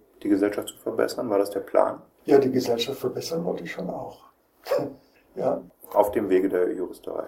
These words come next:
Speaker 2: Auf dem Wege der Juristerei. Und ich
Speaker 1: Mhm.
Speaker 2: dachte, ganz egal, was ich werde als Jurist, ich hab mir vorstellen können, Richter zu werden, ich hab mir vorstellen können, Rechtsanwalt werden. Und, äh, das Unterrichten, das dachte ich schon.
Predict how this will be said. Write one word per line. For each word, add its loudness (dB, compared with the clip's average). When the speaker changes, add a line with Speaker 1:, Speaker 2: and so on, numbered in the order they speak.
Speaker 2:
Auf 8
dem 2
Wege 8
der -4
Juristerei. 0
Und -6
ich 0
Speaker 1:
Mhm. -2
Speaker 2:
dachte, 2
ganz 0
egal, 6
was 4
ich -6
werde 4
als -4
Jurist, -2
ich -12
hab -6
mir 4
vorstellen 4
können, -2
Richter 2
zu -2
werden, 4
ich -16
hab -16
mir -8
vorstellen -8
können, -10
Rechtsanwalt -2
werden. -6
Und, 2
äh, 0
das 8
Unterrichten, 0
das 2
dachte 2
ich -6
schon. 2